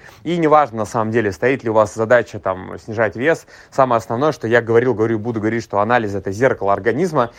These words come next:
именно поэтому это самый достоверный показатель того, что происходит в нашем организме. И мы с вами начали вот эту вот серию постов. Поэтому усаживайтесь поудобнее, на ближайшие пару минут я расскажу полезные и ценные вещи. Сегодня тема,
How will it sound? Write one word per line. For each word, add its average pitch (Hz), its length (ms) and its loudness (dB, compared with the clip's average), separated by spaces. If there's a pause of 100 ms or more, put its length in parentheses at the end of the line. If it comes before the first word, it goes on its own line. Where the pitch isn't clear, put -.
(160)
именно 123 280 2
поэтому 120 560 2 (640)
это 135 180 0
самый 143 300 2
достоверный 120 500 2
показатель 120 580 0 (200)
того, 123 240 4
что 127 160 -2
происходит 123 480 0
в - 20 -2
нашем 117 260 0
организме. 107 540 0 (240)
И 110 60 -6
мы 143 120 0
с 143 60 -6
вами 123 200 0
начали 123 320 0
вот 107 100 -2
эту 117 160 -2
вот 107 180 -2
серию 110 240 2
постов. 104 400 -2
Поэтому 120 480 2
усаживайтесь 117 560 0
поудобнее, 143 460 2
на 113 200 4
ближайшие 107 460 0
пару 113 180 4
минут 110 300 -2 (300)
я 123 120 6
расскажу 117 340 -2
полезные 110 440 2
и 98 40 -2
ценные 110 340 -2
вещи. 98 260 -2 (460)
Сегодня 175 420 2
тема, 135 400 2